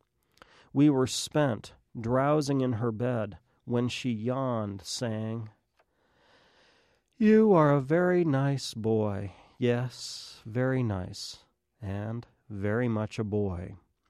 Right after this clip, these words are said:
I'll never need to have children."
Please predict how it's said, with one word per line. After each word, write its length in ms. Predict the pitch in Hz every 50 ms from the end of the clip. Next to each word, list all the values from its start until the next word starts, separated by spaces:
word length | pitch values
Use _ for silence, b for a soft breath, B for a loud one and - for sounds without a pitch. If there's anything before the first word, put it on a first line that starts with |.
| b b b b b b b b
I'll 260 | - 107 104 107 113 110
never 320 | 110 113 123 123 135 135
need 480 | 131 127 131 127 120 107 101 98 95 -
to 140 | - 113 98
have 280 | 98 104 104 104 107
children." 720 | - - - 120 107 104 98 95 - 104 98 98 101 87